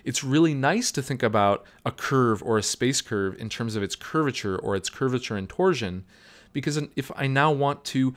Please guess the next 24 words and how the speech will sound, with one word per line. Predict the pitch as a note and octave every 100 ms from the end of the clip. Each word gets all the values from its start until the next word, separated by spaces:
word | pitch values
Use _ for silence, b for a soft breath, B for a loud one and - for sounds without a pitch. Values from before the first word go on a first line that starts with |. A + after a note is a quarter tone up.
| B
compare | - C#3+ C3 - C#3+ C#3+
two | C#3 - B2
curves, | - F#3 F3 B2 A2 - - b b b b b b _ -
I've | B2 -
already | C#3+ D#3 C#3+
factored | - A#2 A#2 B2+ A#2
out | G2+ G#2 -
the | A#2
rigid | G#2 G#2 G#2+ F#2+
motion. | G#2+ A2 - - - _ -
I | G#2+
don't | B2 A#2+
need | A#2+ A#2
to | A2+
do | A2+ G#2 G#2 b b b b b _ _ -
global | A#2+ A2+ A#2 A#2 A2+ A2
three | - - A#2+ A2
D | A2
registration | G2+ G#2 G2 F#2+ - G#2+ A2 G#2+
of | F2
these | F2 F2
two | - F#2
curves. | - A2+ - - - _ b b b b b _ _ _ _ _ _ _ _ _
Likewise, | A2+ A2+ C3+ A#2+ F2+ G2 B2 -